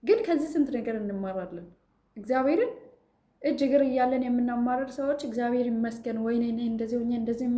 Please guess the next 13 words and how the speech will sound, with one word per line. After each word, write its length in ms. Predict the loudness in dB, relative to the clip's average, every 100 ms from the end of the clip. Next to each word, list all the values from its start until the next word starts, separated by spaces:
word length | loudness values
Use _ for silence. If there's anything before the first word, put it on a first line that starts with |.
| 0
ሆነውን 380 | -2 -2 -2 -2
እሷ 140 | -4 -2
እንደዛ 240 | 0 2 2
ሆነች፣ 340 | 2 0 -6 -18 _ _ _ _ _ _ -4
እግዚአብሔር 400 | 2 4 4 2
ይመስገን 460 | 0 0 -2 -6
እንላለን። 540 | -4 -2 -2 -4 -6 -10 -10
በእሷ 220 | -8 -2
የተነሳ 360 | -2 -2 -4 -4
አምላካችን 500 | -4 -4 -4 -8 -8
እናመሰግናለን 760 | -8 -6 -8 -8 -6 -6 -4 -4
ማለት 260 | -6 -2 2
ነው። 160 | 2